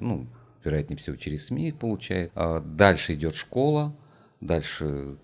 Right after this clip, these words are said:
там первая учительница. Вот, если у нее проститутка, это проститутка, и ее весь класс будет там до вы-, до выпуска считать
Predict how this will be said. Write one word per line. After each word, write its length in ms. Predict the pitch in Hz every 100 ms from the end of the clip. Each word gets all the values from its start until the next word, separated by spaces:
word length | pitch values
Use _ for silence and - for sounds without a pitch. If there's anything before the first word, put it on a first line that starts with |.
| -
там 120 | 73 64
первая 340 | 98 82 78
учительница. 920 | 73 - 156 151 135 123 - 104 98 -
Вот, 260 | 90 78 80
если 200 | 76 87
у 40 |
нее 140 | 82 82
проститутка, 640 | 82 - - 87 - 76
это 120 | 73
проститутка, 920 | 76 76 - 76 143 165 - 123 110 98
и 220 | - 92
ее 1200 | 85 82 80 76 73 76 76 76 - 85 87 92
весь 180 | 78 78
класс 400 | - 110 147 143
будет 380 | 85 82 82 76
там 420 | 82 71 71 76
до 120 | 82
вы-, 180 | 78 104
до 140 | - 92
выпуска 420 | 117 120 143 -
считать 540 | - - 92 104 -